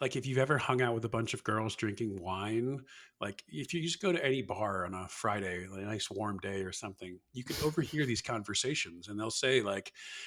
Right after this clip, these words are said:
"Oh my God, like, I was in Vegas and, you know, I was really drunk and I just hooked up with this guy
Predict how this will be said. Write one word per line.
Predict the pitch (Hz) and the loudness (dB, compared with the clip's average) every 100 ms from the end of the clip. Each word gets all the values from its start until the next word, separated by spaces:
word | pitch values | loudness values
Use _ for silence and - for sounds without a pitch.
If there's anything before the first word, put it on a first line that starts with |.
| - - - 151 | -14 -16 -8 0
"Oh | |
my | 139 | 4
God, | 160 180 151 113 | 10 12 12 10
like, | 113 120 | 6 6
I | 117 | 6
was | 135 131 | 6 4
in | 151 | 4
Vegas | 151 190 139 117 131 - - - - | 10 10 10 6 4 4 2 0 0
and, | 131 123 123 135 | 2 4 4 2
you | |
know, | 147 151 | 2 4
I | 117 139 | 4 2
was | 196 | 0
really | 202 214 | 0 0
drunk | 180 - 143 135 139 - - - - - | 2 6 8 8 6 0 -4 -2 -6 -4
and | 147 131 | -2 0
I | 135 | 0
just | 147 - | 0 -2
hooked | 151 151 | -2 0
up | 143 | 0
with | 135 | 0
this | 151 - | -2 0
guy | - 107 110 107 | 4 6 6 4